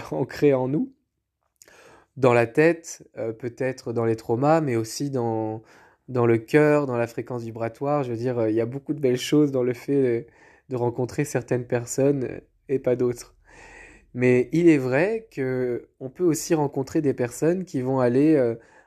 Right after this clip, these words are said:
réactiver des blessures, réactiver des traumas, parce que ce trauma forclué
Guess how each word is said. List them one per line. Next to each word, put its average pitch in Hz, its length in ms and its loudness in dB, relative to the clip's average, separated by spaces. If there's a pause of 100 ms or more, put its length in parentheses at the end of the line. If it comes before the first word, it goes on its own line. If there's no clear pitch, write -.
réactiver 147 640 -2
des 131 120 0
blessures, 143 560 -2
réactiver 147 600 0
des 127 120 0
traumas, 143 380 -4
parce - 320 -8
que 135 240 -2 (240)
ce - 200 -4
trauma 156 480 2
forclué 135 880 -2